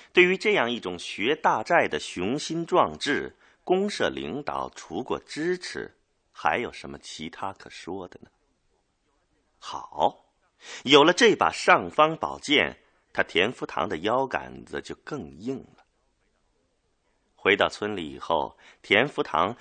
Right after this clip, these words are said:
索性不再做金俊武兄弟的工作，当下就准备召开社员大会，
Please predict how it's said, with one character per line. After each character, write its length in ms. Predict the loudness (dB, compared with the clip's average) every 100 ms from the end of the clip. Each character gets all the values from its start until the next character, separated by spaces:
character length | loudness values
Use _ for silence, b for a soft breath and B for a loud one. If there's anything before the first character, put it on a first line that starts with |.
| B
索 200 | -6 -4
性 200 | -4 -10
不 280 | -8 -6 -2
再 180 | 0 0
做 180 | -2 -4
金 280 | -4 -6
俊 160 | -4 -4
武 220 | -6 -10
兄 300 | -10 -6 -4
弟 100 | -4
的 80 | -8
工 320 | -8 -6 -4
作， 260 | -6 -8 _ b b b 6
当 260 | 6 6
下 220 | 4 4
就 100 | 4 -2
准 260 | -4 -4
备 240 | 0 0 B B
召 220 | 4 4 0
开 140 | -8
社 280 | -6 -6 -6
员 220 | -6 -2
大 220 | -2 -2
会， 420 | -2 0 0 -2